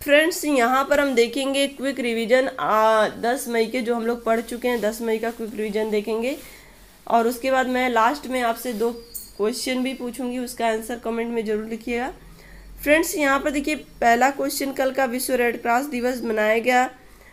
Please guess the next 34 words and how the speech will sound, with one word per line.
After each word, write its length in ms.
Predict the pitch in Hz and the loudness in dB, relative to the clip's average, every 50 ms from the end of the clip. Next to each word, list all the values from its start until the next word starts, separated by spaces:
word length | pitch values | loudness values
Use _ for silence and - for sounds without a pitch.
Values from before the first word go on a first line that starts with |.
| - - - - - _ _ - - - - - | -20 -20 -20 -20 -20 _ _ -20 -20 -12 -4 -2
तो 280 | 269 285 302 311 277 - | 0 2 2 2 0 0
इसकी 280 | 294 285 - - 277 | -2 -4 -4 -4 -4
थीम 300 | 277 - 294 269 269 285 277 | -4 -2 -2 -2 0 0 2
क्या 160 | 277 277 269 | 2 4 4
रखी 300 | 254 262 262 - 302 269 | 2 0 0 -2 -2 2
गई? 240 | 269 269 285 320 349 - - - - - - - _ - | 2 2 2 0 -2 -6 -12 -20 -20 -20 -20 -20 _ -4
तो 100 | 277 277 | -2 0
विश्व 300 | 262 254 311 311 - 311 | 0 0 -2 -2 -2 2
रेड 300 | 302 277 277 262 254 254 262 | 4 6 6 6 4 2 2
क्रॉस 240 | 254 262 277 294 | 2 2 2 2
दिवस 300 | 277 240 262 262 277 277 | 0 -2 0 2 2 2
आठ 320 | - - - 208 226 240 - | 0 0 0 2 2 0 0
मई 200 | 285 254 254 254 | -2 -2 -2 -2
को 120 | 247 269 | -2 -4
मनाया 280 | 262 254 247 240 240 240 | -2 -2 0 0 2 2
गया। 140 | 226 254 254 | 2 0 0
इसकी 220 | 277 - - 240 | -2 -4 -6 -6
थीम 260 | 208 226 254 247 247 | -6 -4 -2 -2 0
है 80 | 254 247 | -2 -2
बी 180 | 220 208 233 247 254 | -2 -4 -4 -2 -2
ह्यूमन 260 | 247 220 208 214 226 247 | -2 -2 -2 -2 -2 -2
काइंड। 400 | 233 208 214 233 240 262 277 285 277 - - - - - - - - | -2 0 0 2 2 0 -2 -4 -8 -12 -20 -20 -20 -20 -20 -16 -10
श्रीलंका 400 | - 254 269 277 277 277 302 302 | 0 4 4 4 6 6 2 2
के 140 | 302 311 285 | 2 0 -2
वो 200 | 254 262 285 294 | 0 0 -2 -2
प्रधानमंत्री 600 | 285 277 240 277 262 262 262 262 247 262 269 262 | -2 -2 0 0 0 0 0 -2 -2 -4 -4 -4
जिन्होंने 380 | 247 240 247 247 254 262 262 | -2 -2 -2 0 0 -2 -2
हाल 260 | 294 247 214 226 220 | -2 -2 -2 -2 0
ही 60 | 240 254 | 0 0
में 180 | 254 254 254 | 0 0 -2
इस्तीफा 400 | 262 262 - 240 220 214 226 233 | -4 -4 -6 -6 -4 -2 -2 0
दे 120 | 220 240 247 | 0 0 0
दिया 200 | 240 247 247 240 | 0 0 -2 -2
था, 260 | 247 277 269 285 | -2 -2 -4 -4